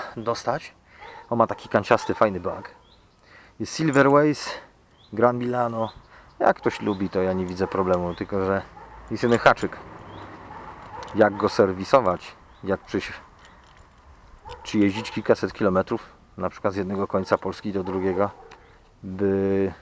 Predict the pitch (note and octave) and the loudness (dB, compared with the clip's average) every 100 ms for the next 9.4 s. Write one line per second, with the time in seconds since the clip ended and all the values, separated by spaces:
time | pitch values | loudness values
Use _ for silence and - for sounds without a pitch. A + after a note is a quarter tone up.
0 | - F#2+ F#2+ F2+ F2 F#2 F#2 - F#2 F2+ | -10 -2 -2 -2 -4 -4 -4 -2 -2 0
1 | F#2 E2 G#2+ - - - - - _ _ | -2 -2 -2 -4 -20 -20 -20 -20 _ _
2 | A2+ - F#3 D3 A2 A2+ A#2 G#2+ - - | -4 4 4 4 2 4 4 2 -6 -16
3 | - - B2+ - B2 G#2+ B2 - C#3+ - | -10 0 0 2 -2 0 -2 0 0 0
4 | C3 - G2 F#2+ G#2+ - _ _ - G2 | -4 -4 -4 -6 -10 -16 _ _ -6 -2
5 | G2 G2+ G#2+ G2 G#2 G#2+ G#2+ G2+ G2+ F2+ | 0 0 0 0 4 6 6 4 4 2
6 | G2 - _ _ _ - - - - A2 | -4 -8 _ _ _ -20 -20 -20 -14 -2
7 | G#2 G#2 A2+ A2 A2+ A2 A#2 F#2 F#2 G#2 | 2 4 4 2 4 6 4 4 -6 -8
8 | - G#2+ - A#2+ G2 G#2+ G2+ - G2+ - | -12 -12 0 2 4 2 0 0 0 2
9 | G2 F#2+ G2 - | 2 2 0 -2